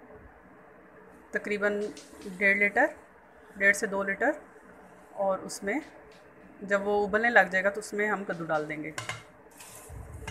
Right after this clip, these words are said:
उसके साथ हाफ़ टेबल स्पून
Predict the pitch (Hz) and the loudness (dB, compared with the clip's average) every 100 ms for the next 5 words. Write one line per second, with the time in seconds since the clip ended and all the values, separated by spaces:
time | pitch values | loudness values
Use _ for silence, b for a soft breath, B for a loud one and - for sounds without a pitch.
0 | - - - - - - - - - - | -14 -18 0 0 0 -2 0 0 -4 -12
1 | - - - - - - - - - - | -18 -18 -18 -18 -16 -16 -18 -20 -20 -20
2 | - - - - 196 - 233 220 202 - | -20 -18 -18 -14 -10 -4 6 8 8 12
3 | 202 202 226 202 202 - 220 | 12 12 2 2 0 -4 -2